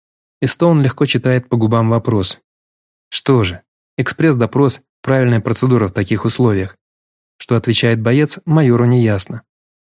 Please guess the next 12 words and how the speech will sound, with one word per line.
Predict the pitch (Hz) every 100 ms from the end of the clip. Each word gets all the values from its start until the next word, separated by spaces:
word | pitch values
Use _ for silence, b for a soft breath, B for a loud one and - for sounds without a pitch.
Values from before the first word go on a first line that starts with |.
| _
Но | - 123
инструкцию | 120 160 160 - 107
по | 120
действию | 120 110 117
в | -
подобной | 120 117 110
обстановке | 110 - 123 143 -
он | 117
писал | 107 110 113 117
лично. | 110 - - - _ _ _ _ _ _ _ _ _ _ -
Немного | 120 123 120 107
сопротивления, | 110 107 113 - 117 147 139 117